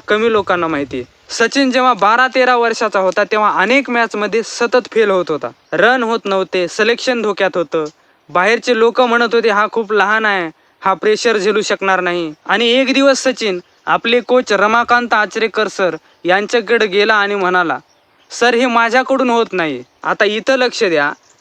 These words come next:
आचरेकर सरांनी काय केलं? मोटिवेशन भाषा वापरली नाही, थापा नाही. ते म्हणाले, "आज खेळ, जर आऊट झालास तर परत येऊ नको." सचिन खेळायला गेला आणि ती मॅच त्याच्या आयुष्यातली सर्वात मोठी मॅच ठरली.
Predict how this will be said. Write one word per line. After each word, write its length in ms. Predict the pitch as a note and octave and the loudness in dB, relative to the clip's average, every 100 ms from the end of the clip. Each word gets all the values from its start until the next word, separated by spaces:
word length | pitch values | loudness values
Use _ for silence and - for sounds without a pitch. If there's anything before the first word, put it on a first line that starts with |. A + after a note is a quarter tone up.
| - | -4
आचरेकर 540 | D#3 F#3+ C4 C#4 C#4+ | 0 0 2 2 2
सरांनी 380 | C4+ C4 B3+ A#3+ | 2 0 0 0
काय 220 | A3 G3+ | 0 -2
केलं? 280 | E3+ E3 F3+ - _ _ | -2 -2 -4 -6 _ _
मोटिवेशन 640 | D#3+ G3 F#3+ B3+ C4+ C4 C4 | -4 -2 0 2 2 2 0
भाषा 320 | A#3 A3+ B3 | 0 0 2
वापरली 440 | A#3 A3 A3 G3+ | 2 2 0 0
नाही, 180 | F3+ C#3+ - _ _ _ - | -2 -4 -10 _ _ _ 0
थापा 340 | D#4 E4 B3+ | 0 2 2
नाही. 280 | A#3+ F#3+ C3 _ _ _ _ - | 2 -4 -6 _ _ _ _ -2
ते 80 | A#3+ | 0
म्हणाले, 340 | B3 B3 B3 | 2 0 2
"आज 360 | A#3+ A3 B3+ A3 | 4 4 2 -2
खेळ, 320 | - C#4 B3 F3+ _ _ _ _ | 0 2 2 -2 _ _ _ _
जर 240 | D3 G#3 A#3+ | -2 2 2
आऊट 420 | E3 F3+ A#3+ C#4 | 4 4 4 2
झालास 560 | A#3+ B3+ C4+ C#4 - - - | 2 2 2 0 -4 -18 -2
तर 120 | C4+ | 0
परत 260 | B3+ A#3 G#3 E3+ | 2 2 0 0
येऊ 140 | D#3+ | -2
नको." 260 | C3+ B2+ B2+ _ | -2 -6 -12 _
सचिन 420 | - A3+ A3 C4+ B3+ | -4 -2 0 -2 0
खेळायला 380 | A#3 A#3 A#3+ A#3 | 2 2 2 0
गेला 380 | G3+ A#3 F3 E3 - - | 0 0 0 -4 -14 -6
आणि 180 | F3 G3 | -4 -4
ती 260 | _ C#4 | _ 0
मॅच 260 | C#4 B3 G#3+ | 2 2 0
त्याच्या 240 | A3 G#3 G#3+ | -2 0 0
आयुष्यातली 540 | F3+ G#3 - G#3+ G#3 | 2 0 0 -2 -4
सर्वात 460 | - G3 F#3+ G3+ F3 | -2 0 2 0 -2
मोठी 380 | E3 F#3 - G3+ | -4 -4 -4 -4
मॅच 300 | F#3 E3+ - | -2 -4 -6
ठरली. 280 | D3 C3 | -8 -8